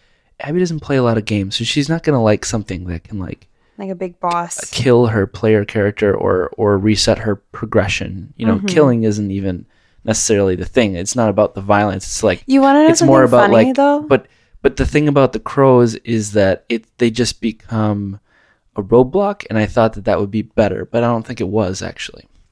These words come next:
Speaker 2: You wanna know
Speaker 1: It's so
Speaker 2: something
Speaker 1: funny.
Speaker 2: funny, though, is that I feel like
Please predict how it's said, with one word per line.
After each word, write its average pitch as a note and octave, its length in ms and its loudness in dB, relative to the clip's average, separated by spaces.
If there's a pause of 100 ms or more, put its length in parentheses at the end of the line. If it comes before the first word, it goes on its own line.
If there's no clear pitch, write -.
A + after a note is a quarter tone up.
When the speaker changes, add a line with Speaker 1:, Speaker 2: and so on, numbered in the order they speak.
(320)
Speaker 2:
You B3 100 -2
wanna C4+ 140 4
know - 40 2
Speaker 1:
It's C#4 80 0
so D4+ 60 2
Speaker 2:
something C#4 160 0
Speaker 1:
funny. G#3 120 -2
Speaker 2:
funny, G#3 360 -2
though, A#3 400 -2
is G3+ 220 -6
that G#3 360 -4 (100)
I G3+ 60 -6 (220)
feel A#3 240 -2
like G#3+ 360 -2